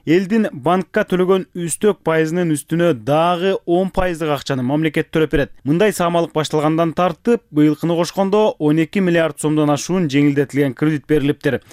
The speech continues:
Мынча кредитти берүүдө мамлекет бир миллиард эки жүз миллион сомдун субсидия катары банкка төлөгөн, тагыраагы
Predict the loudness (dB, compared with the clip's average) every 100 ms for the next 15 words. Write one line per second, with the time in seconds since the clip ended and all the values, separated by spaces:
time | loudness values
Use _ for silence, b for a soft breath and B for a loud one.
0 | B B B 0 2 0 -2 -4 -6 -4
1 | 0 2 2 2 2 2 0 -2 -2 -2
2 | -2 0 0 0 -2 -4 -4 -2 -2 -4
3 | -2 0 0 0 -2 -4 -2 -4 -4 -6
4 | -4 0 0 0 -2 0 2 0 -2 -4
5 | -2 -4 0 0 2 -2 -4 -4 -2 -2
6 | -4